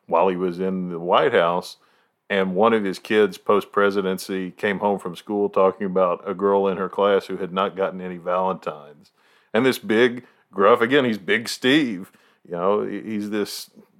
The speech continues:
tough, rough and tumble politician,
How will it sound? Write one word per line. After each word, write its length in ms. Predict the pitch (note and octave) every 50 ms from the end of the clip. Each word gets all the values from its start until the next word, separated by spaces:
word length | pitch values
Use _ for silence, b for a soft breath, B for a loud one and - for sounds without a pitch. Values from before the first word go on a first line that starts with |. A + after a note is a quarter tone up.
| _ _ _ _ _ _ _ _ _ -
tough, 300 | - A#2+ A2+ B2+ - -
rough 260 | A2+ A2 A2+ - -
and 120 | A#2 G#2 G#2
tumble 280 | - A#2+ A#2 A2+ A2
politician, 880 | - - A2+ A#2 A2+ A2+ G#2+ - - B2 A#2+ A#2+ - - G#2+ G#2+ G#2